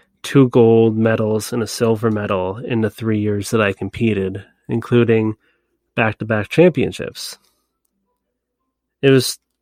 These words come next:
so funny, actually, in a way, because me and my family friend, they, we were very close. His name is Robbie. And me and Robbie were always one and two throughout the whole entire,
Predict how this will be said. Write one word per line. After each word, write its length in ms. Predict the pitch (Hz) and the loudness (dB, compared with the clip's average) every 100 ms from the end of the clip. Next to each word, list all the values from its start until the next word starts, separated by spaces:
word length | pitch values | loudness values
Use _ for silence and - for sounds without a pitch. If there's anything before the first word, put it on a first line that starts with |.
| _ _ _ _ | _ _ _ _
so 380 | - - 135 123 | -14 2 4 4
funny, 340 | 120 117 117 | 2 2 2
actually, 440 | 101 101 - 104 | 0 -6 -10 -8
in 100 | 98 | -6
a 40 | 107 | -6
way, 200 | 107 104 | -6 -8
because 480 | 107 - 107 104 123 | -10 -8 -6 -4 0
me 200 | 131 139 | 4 4
and 120 | 131 | 4
my 380 | 123 120 117 - - - _ _ _ 330 - _ _ | 4 4 2 0 -14 -20 _ _ _ -20 -20 _ _
family 420 | - 123 120 117 | 0 4 4 2
friend, 560 | - 110 101 98 107 - _ _ _ _ _ _ - _ _ | 0 -4 -2 -4 -6 -10 _ _ _ _ _ _ -20 _ _
they, 120 | - 107 | -12 0
we 240 | 120 123 | 6 8
were 120 | 123 | 6
very 340 | 110 120 117 107 | 4 4 4 2
close. 380 | - 101 101 | -2 -2 -2
His 100 | 120 | -4
name 220 | 110 127 120 | 2 4 4
is 100 | 104 | 0
Robbie. 540 | 104 98 98 95 - _ _ _ _ _ _ _ | -4 -4 -6 -6 -10 _ _ _ _ _ _ _
And 160 | 113 107 | -6 2
me 120 | 135 | 4
and 140 | 135 | 6
Robbie 400 | 120 120 120 120 | 4 4 4 4
were 420 | 113 110 107 107 104 _ _ _ | 2 0 -2 -4 -8 _ _ _
always 680 | 135 135 139 135 127 113 - _ _ _ | -2 2 4 4 2 0 -12 _ _ _
one 280 | - 120 123 | -2 2 4
and 160 | 123 117 | 4 2
two 460 | - 117 101 98 98 - | 0 -2 0 -6 -10 -20
throughout 360 | _ 120 117 110 | _ 2 2 0
the 80 | 110 | -6
whole 300 | 110 117 117 | -2 0 0
entire, 840 | 110 110 107 110 110 107 107 107 | -2 -4 -4 -4 -4 -4 -6 -12